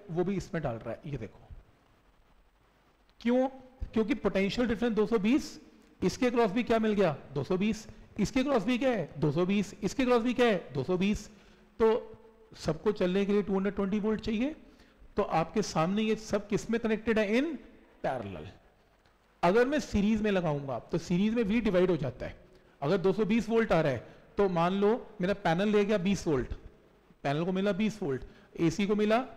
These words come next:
अगला पचास volt, किसी मशीन को मिला तीस volt, Total दो सौ बीस volt। अब हर किसी को अगर बी-, बीस भी तीस तीस मिलेगा, वो तो उठेगा ही नहीं, उतनी voltage से वो उठ ही नहीं पाएगा, वो start ही नहीं होगी device। तो इसलिए सबको किस में connect किया जाता है? In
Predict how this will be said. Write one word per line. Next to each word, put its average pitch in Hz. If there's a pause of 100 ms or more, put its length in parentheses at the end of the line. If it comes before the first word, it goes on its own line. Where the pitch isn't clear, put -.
(120)
अगला 185
पचास 185
volt, 113 (400)
किसी 202
मशीन 202
को 214
मिला 208 (340)
तीस 233
volt, 135 (280)
Total 220
दो 196
सौ 214
बीस 170
volt। 135 (340)
अब 226
हर 180
किसी 226
को 233
अगर 240
बी-, 185
बीस 196
भी 254
तीस 240
तीस 240
मिलेगा, 208
वो 233
तो 247
उठेगा 254
ही 262
नहीं, 175 (460)
उतनी 233
voltage 202 (300)
से 233
वो 233
उठ -
ही 240
नहीं 247
पाएगा, 165
वो 247 (200)
start 220
ही 233
नहीं 226
होगी 151
device। 113 (400)
तो 190
इसलिए 196
सबको 220
किस 214
में 254
connect 254
किया 233
जाता 202
है? 175
In 220